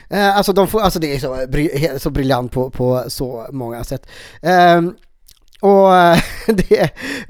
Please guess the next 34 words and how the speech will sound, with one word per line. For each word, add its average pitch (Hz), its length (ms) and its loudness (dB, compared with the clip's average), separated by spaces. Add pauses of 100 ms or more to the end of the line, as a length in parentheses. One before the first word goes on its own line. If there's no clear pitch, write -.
(240)
jag 185 120 -4
tror 208 180 0
ju 190 40 2
att 190 80 0
de 165 200 0
som 175 200 -2
då, 147 180 0
den 147 120 -2
här 147 300 0
egentligen 151 340 -2
då 143 100 -2
kritiserar, 196 840 0
för 220 140 -6
den 175 140 0
är 160 60 0
ju 156 280 -2
extremt 190 340 -4
kritisk 160 300 -4
mot 175 140 -4
de 175 100 -2
här 120 240 -2 (100)
antirörelserna. 131 1120 -4
Och 147 180 -4
det, 160 80 -6 (400)
det 196 260 -8
handlar 147 320 -4
egentligen 131 380 -8
om 127 80 -6
miljöhotet 135 840 -4
och, 143 280 0
eh, 131 80 -6 (960)
som, 151 300 -6
som, 143 420 -8
eh, 71 60 -12